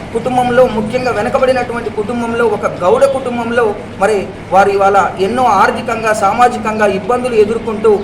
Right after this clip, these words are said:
వాటన్నింటిని కూడా చూస్తూ, చదువుకుంటే తప్ప ఈ వ్యవస్థలో మనం నిలబడలేం, నలుగురికి న్యాయం చేయలేం అని చెప్పేసి అని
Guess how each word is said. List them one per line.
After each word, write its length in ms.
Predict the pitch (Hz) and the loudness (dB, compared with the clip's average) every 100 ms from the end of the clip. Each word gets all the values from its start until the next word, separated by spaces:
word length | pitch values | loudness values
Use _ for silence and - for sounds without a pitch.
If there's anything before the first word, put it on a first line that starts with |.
| - - | -4 -2
వాటన్నింటిని 680 | 180 190 202 254 294 285 277 262 | -2 0 -4 -2 -2 -2 -6 -4
కూడా 160 | 254 233 - | -2 -2 -4
చూస్తూ, 380 | 226 247 - 254 214 - - - | -8 -8 0 2 2 -2 -8 -2
చదువుకుంటే 540 | 214 220 226 262 254 - | 0 0 -4 0 0 2
తప్ప 180 | 208 208 226 202 170 - 202 | -2 0 0 0 -2 -10 -6
ఈ 20 | 208 | 0
వ్యవస్థలో 460 | 196 240 220 247 233 | 0 0 0 0 0
మనం 180 | 214 196 185 | -2 -2 0
నిలబడలేం, 500 | 220 247 247 254 247 - - 185 | 2 2 4 4 2 -6 -6 0
నలుగురికి 400 | 220 240 - 208 | 0 0 -4 -2
న్యాయం 220 | 196 233 - - | -2 -2 -2 4
చేయలేం 360 | 254 240 233 214 | 4 6 2 -2
అని 120 | 214 | -2
చెప్పేసి 340 | 214 214 196 208 | -2 -2 -2 -4
అని 140 | 220 | -6